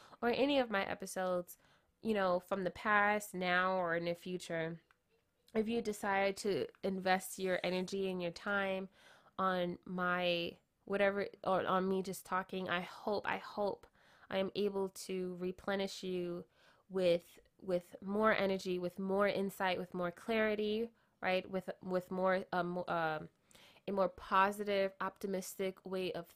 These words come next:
thinking and viewing things, uh, viewing your future. And, um, I hope just more so, more than anything, that I am of good service, right?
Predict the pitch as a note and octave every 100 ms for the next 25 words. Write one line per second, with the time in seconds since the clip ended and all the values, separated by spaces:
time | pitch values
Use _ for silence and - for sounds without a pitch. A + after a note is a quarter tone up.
0 | - A#3+ A#3 A#3+ A3+ A3 A3 G3+ _ _
1 | - E3+ E3 E3 E3 F#3+ A#3 A#3 A3+ G#3+
2 | G#3 G3+ G3+ G#3 - - - - - -
3 | - E3+ E3+ E3+ F3+ G3 G3 F#3+ F3 E3+
4 | G3+ G#3 - G3 F#3 F3+ F#3 _ _ _
5 | _ _ _ _ _ - _ F#3+ F#3 F3+
6 | F3 F3+ E3+ E3+ E3 E3+ - - F3 -
7 | G3+ F#3 - - F#3 - - - F#3+ F#3+
8 | F#3+ F#3+ F3 - G3+ F#3+ F#3 F#3 F3+ -
9 | E3+ E3 - - - _ - F#3 F3+ F3+
10 | F3+ - F3 E3+ E3+ E3+ E3+ - _ _
11 | _ _ _ _ _ _ _ _ _ G3
12 | F#3 G3+ F#3 - G#3+ G#3 E3+ D#3+ - -
13 | _ - _ _ G3 F3+ F3